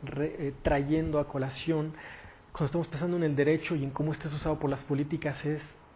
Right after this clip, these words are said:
si está justificada esa alta expectativa que depositamos en el derecho cuando sabemos que hay muchos problemas de aplicación. De pronto, siempre estamos exigiendo que aparezcan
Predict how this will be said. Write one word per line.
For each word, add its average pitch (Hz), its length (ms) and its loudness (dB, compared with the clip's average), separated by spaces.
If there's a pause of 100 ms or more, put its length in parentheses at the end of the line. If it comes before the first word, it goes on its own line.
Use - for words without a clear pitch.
(120)
si - 160 -6
está - 160 -2
justificada 151 800 -2
esa 143 160 -8
alta 143 180 -4
expectativa - 880 -4
que 139 120 -6
depositamos 143 640 -4
en 143 100 -2
el 117 160 -2
derecho 139 500 0 (300)
cuando 143 300 -2
sabemos 156 600 0 (140)
que 165 80 0
hay 160 40 4
muchos 160 180 -2
problemas 143 320 0
de 120 60 -4
aplicación. 117 580 -8
De 127 80 -6
pronto, 185 460 4 (320)
siempre - 240 -6
estamos 175 280 -2
exigiendo 156 540 0
que 143 80 -2
aparezcan 139 500 -2